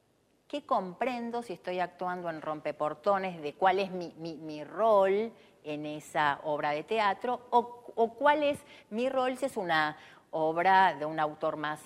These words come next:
reconocido? Em,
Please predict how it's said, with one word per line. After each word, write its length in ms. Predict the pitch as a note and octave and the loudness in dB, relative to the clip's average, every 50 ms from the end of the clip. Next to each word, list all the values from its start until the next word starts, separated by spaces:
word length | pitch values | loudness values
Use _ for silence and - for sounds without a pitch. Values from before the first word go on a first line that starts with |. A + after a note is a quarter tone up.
| - - | -14 -12
reconocido? 1120 | - C#3+ B2+ - C#3 C3 C3+ C#3+ - - A3+ A3 A3 G3+ F3+ E3+ D3+ C#3+ C#3 C3 C3+ C3+ - - - - - _ - | -10 -10 -8 -8 -8 -8 -10 -12 -10 -6 -4 -2 -2 -2 -2 -2 -2 -2 -2 -2 -2 -4 -8 -14 -20 -20 -20 _ -12
Em, 720 | D3 C#3 C3+ C3 C3 B2+ B2+ C3 B2+ B2+ B2+ B2 A#2 A2+ | -10 -6 -6 -4 -6 -6 -8 -10 -10 -10 -12 -12 -14 -16